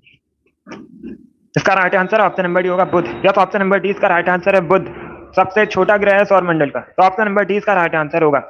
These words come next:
अगर पूछा जाए सबसे बड़ा ग्रह कौन सा है, तो आप लोग याद रखिएगा सबसे बड़ा ग्रह बृहस्पति है। Important है, इसे आप लोग याद रखिएगा, सबसे बड़ा बृहस्पति है,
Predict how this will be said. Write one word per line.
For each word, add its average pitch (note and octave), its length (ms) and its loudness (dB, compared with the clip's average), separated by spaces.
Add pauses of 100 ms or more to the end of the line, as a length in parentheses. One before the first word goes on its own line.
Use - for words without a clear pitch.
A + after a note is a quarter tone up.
(240)
अगर G#3 180 2
पूछा G#3 280 -2
जाए G#3+ 180 4
सबसे G#3+ 320 0
बड़ा F#3+ 220 2
ग्रह G3+ 180 2
कौन G3+ 200 0
सा G#3 120 2
है, G#3 80 2
तो G3 80 2
आप F#3+ 180 2
लोग G3+ 140 2
याद F#3+ 180 2
रखिएगा G3+ 340 0
सबसे G3+ 340 0
बड़ा F#3+ 240 4
ग्रह F#3+ 200 4
बृहस्पति E3+ 460 2
है। B2 60 0 (460)
Important G3+ 500 2
है, G#3+ 60 2
इसे G3 140 0
आप F3+ 180 0
लोग G3 100 0
याद F3 180 2
रखिएगा, G3+ 320 0
सबसे G3+ 280 0
बड़ा G3+ 180 2
बृहस्पति G3 440 0
है, G3+ 100 2